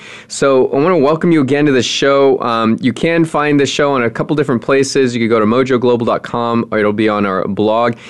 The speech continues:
And also just, uh, Google the Mojo Marketing Edge, and you'll find it, uh, on podcast, on iTunes. You can also find it on the Voice America, uh, uh, Radio Network. So,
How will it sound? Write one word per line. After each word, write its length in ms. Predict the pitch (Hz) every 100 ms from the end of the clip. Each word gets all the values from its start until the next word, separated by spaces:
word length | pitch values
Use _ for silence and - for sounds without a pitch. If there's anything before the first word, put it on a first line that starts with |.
| - -
And 100 | 131
also 240 | 185 185
just, 340 | 151 143 -
uh, 220 | 147 131 120
Google 400 | 123 147 143 127
the 100 | 120
Mojo 320 | 123 131 123
Marketing 380 | 120 120 107 110
Edge, 200 | 113 107
and 80 |
you'll 100 | 104
find 300 | 98 110 104
it, 300 | 101 98 - -
uh, 420 | 110 104 101 98 -
on 280 | 107 104 98
podcast, 560 | - 127 143 170 156 123
on 60 |
iTunes. 520 | 110 139 139 165 151
You 60 | 135
can 100 | 113
also 200 | 110 107 110
find 240 | 110 107
it 100 | 107
on 220 | - 107 110
the 60 |
Voice 300 | 98 110 107
America, 540 | 104 101 98 107 95 95 - - - -
uh, 280 | 98 95 - -
uh, 140 | 92
Radio 320 | 98 104 107
Network. 580 | 98 104 110 107 98 95
So, 340 | - 113 101